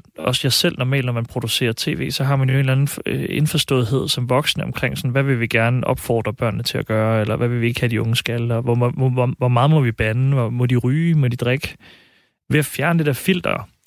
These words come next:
er det som om, vi pludselig også kan kommunikere meget klarere til de unge. Så mens nogen jo,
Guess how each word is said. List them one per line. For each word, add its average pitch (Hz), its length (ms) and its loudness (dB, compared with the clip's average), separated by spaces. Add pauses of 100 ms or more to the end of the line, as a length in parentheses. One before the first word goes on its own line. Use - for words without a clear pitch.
er 131 80 2
det 123 100 0
som 143 140 0
om, 131 80 0
vi 123 60 -4
pludselig 147 300 0
også 139 120 0
kan 135 100 -4
kommunikere 123 500 0
meget 123 220 0
klarere 143 460 0
til 131 180 -6
de - 100 -2
unge. - 280 -2
Så - 160 -4
mens 135 280 0
nogen 160 280 4
jo, 147 140 4